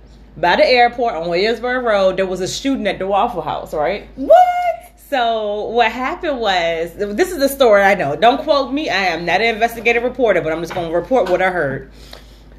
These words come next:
Speaker 1: What happened was, the girl came in and she was fussing about her order, and dude was fussing back with her or whatever like that, and then she left.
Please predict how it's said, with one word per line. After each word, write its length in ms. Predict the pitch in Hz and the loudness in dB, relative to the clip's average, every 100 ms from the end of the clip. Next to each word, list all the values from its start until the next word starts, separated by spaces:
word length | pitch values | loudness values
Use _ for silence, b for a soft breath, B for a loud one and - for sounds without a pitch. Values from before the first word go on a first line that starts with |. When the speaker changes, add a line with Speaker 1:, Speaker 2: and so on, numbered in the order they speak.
| - | -12
Speaker 1:
What 340 | - 170 233 262 | -8 0 2 2
happened 380 | 254 320 240 196 | 0 -2 -2 2
was, 600 | 175 165 151 143 143 - - - | 2 2 0 -4 -8 -14 -20 -6
the 160 | 170 180 | -4 -2
girl 360 | 202 220 254 | 2 6 6
came 400 | 254 269 233 226 | 4 -4 -4 -4
in 300 | 208 175 170 | -4 -4 -6
and 80 | 175 | -10
she 120 | 285 | -8
was 160 | 240 - | -10 -2
fussing 300 | 240 233 240 | -2 0 -4
about 200 | 190 185 | -2 0
her 120 | 185 | 0
order, 260 | 170 185 165 | 2 2 2
and 200 | 156 180 | -2 -4
dude 260 | 190 226 226 | -6 -6 -6
was 180 | 220 214 | -8 -4
fussing 300 | 185 220 180 | -4 -4 -4
back 260 | 180 180 | -2 -2
with 140 | 156 147 | -8 -6
her 140 | 170 | -6
or 40 | |
whatever 260 | 151 151 147 | -6 -6 -6
like 200 | 143 147 | -8 -8
that, 60 | 135 | -10
and 240 | 104 147 | -10 -8
then 260 | 160 160 160 | -8 -8 -10
she 180 | - 240 | -10 -4
left. 420 | 180 - - - | -2 -2 -10 -20